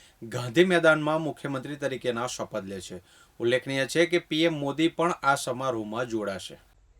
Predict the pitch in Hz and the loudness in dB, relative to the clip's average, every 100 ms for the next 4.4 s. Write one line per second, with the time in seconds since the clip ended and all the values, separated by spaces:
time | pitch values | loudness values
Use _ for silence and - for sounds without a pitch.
0 | _ - 151 202 214 220 208 175 196 190 | _ 8 12 12 12 12 10 6 6 6
1 | 185 196 202 170 175 - 160 165 180 139 | 8 6 8 8 8 8 6 8 4 4
2 | 135 151 208 220 170 135 170 156 156 147 | 4 4 6 4 6 8 8 8 2 2
3 | 147 160 175 143 147 143 135 127 - 110 | 6 6 6 2 6 8 8 6 -2 -2
4 | 98 92 - 87 | -2 -6 -6 -10